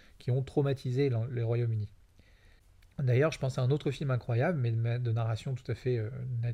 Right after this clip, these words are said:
normale, enfin ordinaire, et de structure d'ailleurs tout à fait classique, c'est Outlaw King de David Mackenzie, sorti en deux mille dix-huit, qui a la même, euh, les mêmes problématiques vis-à-vis de la, de la monarchie constitutionnelle, et dans laquelle, donc dans ce film,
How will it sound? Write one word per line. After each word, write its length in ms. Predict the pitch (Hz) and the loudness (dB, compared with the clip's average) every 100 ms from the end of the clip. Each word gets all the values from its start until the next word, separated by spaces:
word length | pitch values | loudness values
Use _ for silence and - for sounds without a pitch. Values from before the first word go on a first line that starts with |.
| - | -4
normale, 640 | 127 110 113 117 123 156 127 | -4 -2 -2 0 2 2 0
enfin 180 | 120 113 - | -2 -4 -4
ordinaire, 480 | 123 117 113 143 - - - - - | -4 0 0 0 -2 -14 -20 -8 0
et 40 | |
de 60 | 123 | 0
structure 400 | - 147 - 180 | 0 -4 0 2
d'ailleurs 220 | 123 127 | 2 0
tout 180 | - 123 | -2 -6
à 40 | |
fait 120 | - | -6
classique, 460 | 117 120 - 180 - - - - | -6 -6 -4 -8 -8 -20 -20 -20
c'est 260 | - 131 - | -2 -2 0
Outlaw 340 | 165 143 139 123 | 0 4 4 4
King 420 | - 156 196 110 - - | 0 -2 0 -4 -4 -2
de 60 | |
David 240 | 123 123 147 | 0 0 0
Mackenzie, 480 | 127 131 117 139 | -2 -2 -2 -2
sorti 240 | 175 135 156 | -2 -4 -2
en 60 | |
deux 100 | 139 | 0
mille 120 | 131 131 | 0 0
dix-huit, 380 | 117 107 - - - - - | -2 -4 -10 -20 -20 -20 -8
qui 100 | - | -2
a 40 | 123 | 0
la 100 | 120 | 2
même, 220 | 147 139 | 2 2
euh, 180 | 113 131 | 0 0
les 120 | 117 | 0
mêmes 280 | 135 131 120 | 0 -2 -6
problématiques 680 | - 131 131 123 - 156 151 | -4 -2 0 -2 -4 -4 -2
vis-à-vis 320 | 117 117 135 | -2 -2 0
de 60 | |
la, 160 | 120 113 | -2 -2
de 800 | 117 - - - - - - - | -6 -14 -20 -20 -20 -20 -12 -2
la 80 | 120 | 0
monarchie 360 | 123 110 - | 0 0 -2
constitutionnelle, 640 | 147 131 131 127 135 117 110 135 | -4 -4 -4 -2 -2 -2 -2 0
et 60 | |
dans 160 | 117 117 | 2 2
laquelle, 560 | 110 - 131 165 131 | 0 2 2 4 2
donc 160 | 104 110 - | 0 -4 -4
dans 160 | 117 113 | -6 -4
ce 160 | - | -6
film, 340 | 107 135 151 | -6 -6 -6